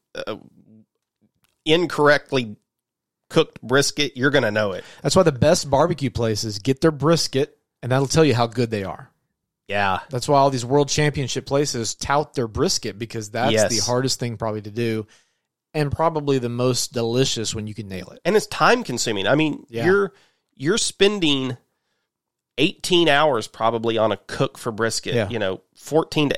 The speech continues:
Speaker 1: eighteen hours, depending on the size of it. They're not easy to, tr-, there's a lot of fat you gotta trim off
Speaker 2: Yeah.
Speaker 1: of 'em.
Speaker 2: It's a lot of work.
Speaker 1: There's, it's a process. I, I have done a few briskets. I've done some that have, I felt like have been good,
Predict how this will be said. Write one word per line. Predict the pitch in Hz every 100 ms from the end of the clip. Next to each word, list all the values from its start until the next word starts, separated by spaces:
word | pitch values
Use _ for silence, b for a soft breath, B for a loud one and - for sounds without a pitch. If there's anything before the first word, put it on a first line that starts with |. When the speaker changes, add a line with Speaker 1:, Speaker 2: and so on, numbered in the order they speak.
| 143
Speaker 1:
eighteen | 139 - 127
hours, | 123 117
depending | 104 - 131 131
on | 113 107
the |
size | 98 113 110 104
of | 104 101
it. | 101 _ _ _ _ _ _
They're | 131 131 123 _ _ _ -
not | 123 139 -
easy | 151 160 143
to, | 117
tr-, | - -
there's | 131 131
a |
lot | 104 120 110
of |
fat | - 123 160
you | 185
gotta | 180 175
trim | 165 180 170
off | 160 160
Speaker 2:
Yeah. | 160
Speaker 1:
of | 160
'em. | 160 156
Speaker 2:
It's | -
a |
lot | 123 196
of | 143
work. | 185
Speaker 1:
There's, | 143 180 -
it's | 151
a | 135
process. | - - 170 - 104 85 - - b b b -
I, | - -
I | 127
have | 156 131 117
done | 143
a | 160
few | 160 151
briskets. | 147 160 175 127
I've | 110
done | 113 123
some | 139 131
that | 127
have, | 120 110 -
I | 107 110 - _ _ _ -
felt | 156 -
like | 143 131
have | 127
been | 120 113 107
good, | 131 151 165